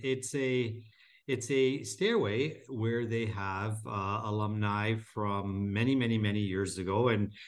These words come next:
certainly I don't feel that I should be amongst that company, but I'm honored to be there, and it recognizes, uh, individuals for different things that they've done in their careers or in,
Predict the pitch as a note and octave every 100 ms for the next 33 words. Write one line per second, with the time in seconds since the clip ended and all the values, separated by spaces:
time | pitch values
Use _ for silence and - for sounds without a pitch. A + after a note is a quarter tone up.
0 | - - E3+ F3 C3+ A2+ A2 B2+ C3 A#2+
1 | - B2+ A#2+ A2+ G#2+ A2 A2 A2 G#2+ -
2 | - - - E3 D3 C#3+ C3 A#2+ A2 A2
3 | - _ - A#2 B2 B2+ A#2 - A#2+ A2
4 | B2+ B2 A#2 C3+ D3 A#2+ A2 A2 A2 G#2+
5 | A2+ A#2 A2+ A2 A2 A2 A2 A2 A2 G#2+
6 | G2 G2 G2+ G#2+ G#2+ A2+ A2 G#2 G#2+ G2
7 | F#2 G2 F#2+ F2+ F#2 F2 - - - -
8 | G#2+ G2+ G2+ F#2+ G2 F#2+ - G2+ G2 -
9 | G2+ F#2 - - G2 F#2+ F#2+ G2+ F#2 F#2+
10 | F#2+ F#2 F2+ F#2 F2 - F#2+ F#2+ F#2+ F#2+
11 | F2+ F#2+ F#2 F2+ F2 F2+